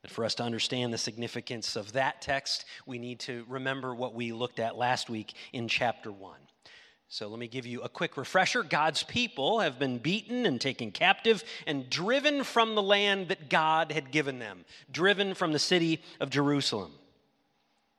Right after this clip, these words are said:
Essentially, what they've experienced is a total reversal of the miraculous deliverance that they had experienced, uh, when God brought them out from captivity under Pharaoh.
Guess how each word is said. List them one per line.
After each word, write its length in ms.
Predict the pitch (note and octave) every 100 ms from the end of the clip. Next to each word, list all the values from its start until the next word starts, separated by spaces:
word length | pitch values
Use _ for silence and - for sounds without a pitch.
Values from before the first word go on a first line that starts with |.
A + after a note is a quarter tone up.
| _ _ _ _
Essentially, 400 | C3 G3+ G3 F#3
what 160 | E3 E3
they've 140 | E3+
experienced 540 | D3+ - F#3 F3+ E3 E3+
is 120 | C#3+
a 80 | C#3
total 440 | - G#3+ A#3+ B3+
reversal 500 | A#3+ F#3+ F#3 - E3
of 80 | D3
the 80 | D3
miraculous 680 | D3 D3 F3+ F#3+ G3+ G3 -
deliverance 580 | E3+ E3+ D3+ D3 - - -
that 140 | F3 F3+
they 100 | D#3+
had 160 | E3
experienced, 840 | D3+ - - G3 F#3 E3 D#3+ - - - -
uh, 300 | - C#3 C#3
when 280 | - D3+ D3
God 280 | D3+ E3 C#3
brought 240 | D#3+ D3+
them 120 | D3+ C#3
out 220 | F3 F#3
from 220 | - D#3 C3+
captivity 540 | E3 - F3 D#3 C#3+
under 200 | C3 A#2
Pharaoh. 340 | - G#2 E2+